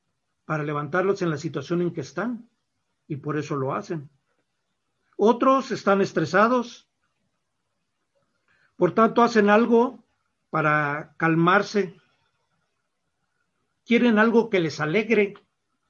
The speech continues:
que les detenga el dolor, que los tranquilice los nervios, que los haga sentirse bien.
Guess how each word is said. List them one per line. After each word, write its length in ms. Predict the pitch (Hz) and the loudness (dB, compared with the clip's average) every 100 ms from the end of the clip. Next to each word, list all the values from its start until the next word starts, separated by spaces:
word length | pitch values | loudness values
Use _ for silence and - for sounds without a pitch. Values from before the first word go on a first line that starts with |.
| _ _ _ _ _ _ | _ _ _ _ _ _
que 80 | 180 | 0
les 160 | 170 | 0
detenga 400 | 160 170 208 214 | 0 0 2 4
el 100 | 208 | 4
dolor, 540 | 156 160 185 226 226 - _ _ _ _ _ | 4 4 4 2 -2 -8 _ _ _ _ _
que 140 | 180 | 0
los 160 | 180 170 | 0 0
tranquilice 640 | 175 165 170 180 214 220 | -2 -2 0 0 0 0
los 160 | 180 165 | 0 2
nervios, 800 | 175 226 226 220 202 - - _ _ _ _ _ _ _ - | 2 0 0 0 0 -4 -16 _ _ _ _ _ _ _ -2
que 100 | 185 | 0
los 180 | 175 | 2
haga 220 | 220 220 202 | 2 0 0
sentirse 800 | 185 165 170 156 175 165 135 - _ _ _ - | -2 0 0 0 -2 -4 -4 -14 _ _ _ -8
bien. 600 | 143 156 151 147 139 | -4 -2 -2 -4 -12